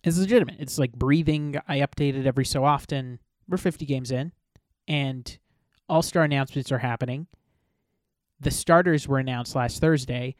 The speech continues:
The reserves are going to be put up this Thursday.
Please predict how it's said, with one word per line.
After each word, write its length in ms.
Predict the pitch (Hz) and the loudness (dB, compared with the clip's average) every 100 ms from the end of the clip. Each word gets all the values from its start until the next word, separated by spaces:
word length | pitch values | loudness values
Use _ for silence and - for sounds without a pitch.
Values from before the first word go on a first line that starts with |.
| _ _ 139 | _ _ -4
The 100 | 143 | 0
reserves 720 | 139 127 175 196 160 139 - | 0 0 2 2 2 -2 -4
are 140 | 147 | -4
going 320 | 135 139 135 131 | -2 -2 -2 -4
to 40 | |
be 280 | 117 127 117 _ | -2 -4 -4 _
put 260 | - 156 139 | -2 2 2
up 260 | 131 - - _ _ - | 0 -4 -12 _ _ -16
this 400 | 131 170 185 - | 4 4 4 0
Thursday. 640 | 139 123 151 139 120 151 | -4 -6 -8 -6 -4 -6